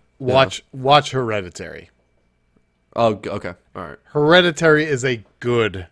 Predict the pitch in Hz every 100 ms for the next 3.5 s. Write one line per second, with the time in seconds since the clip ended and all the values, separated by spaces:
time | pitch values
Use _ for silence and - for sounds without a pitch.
0 | _ 104 98 98 98 92 - _ _ _
1 | _ _ _ _ _ _ _ 120 117 113
2 | 113 104 98 92 87 - - - _ _
3 | _ _ _ - 117